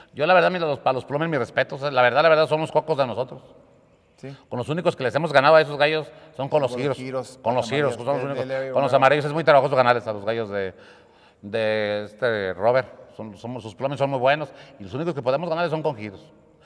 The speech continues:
Speaker 1: También creo que tenemos unos asiles, a ver, vamos a ver, a ver cómo, cómo nos pegan este año.
Speaker 2: ¿De Jean?
Speaker 1: No, no sé de quién los trajo el patrón, la verdad no sé de quién, de quién será.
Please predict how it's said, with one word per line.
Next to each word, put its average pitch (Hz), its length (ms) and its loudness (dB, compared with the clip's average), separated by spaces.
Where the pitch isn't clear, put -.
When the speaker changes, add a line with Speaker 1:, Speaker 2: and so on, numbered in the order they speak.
Speaker 1:
También 170 640 -10
creo 165 160 -6
que 156 80 -20
tenemos 165 300 -2
unos 151 200 -6
asiles, 160 360 -4
a 160 60 2
ver, 156 100 4
vamos 147 220 0
a 135 40 0
ver, 131 140 0
a - 20 -4
ver 123 180 -8
cómo, 117 240 -6
cómo 120 160 -12
nos 110 140 -12
pegan 110 180 -10
este 104 140 -16
año. 117 160 -16
Speaker 2:
¿De 123 880 -10
Jean? 190 240 -12
Speaker 1:
No, 151 180 -6
no 180 140 0
sé 175 100 -6
de 190 120 -4
quién 175 240 -8
los 160 140 -6
trajo 156 180 -6
el 156 60 -8
patrón, 117 260 -6
la 113 60 0
verdad 117 180 0
no 131 80 -6
sé 123 80 -10
de 131 100 -6
quién, 120 180 -8
de - 220 -20
quién 104 140 -14
será. 90 240 -16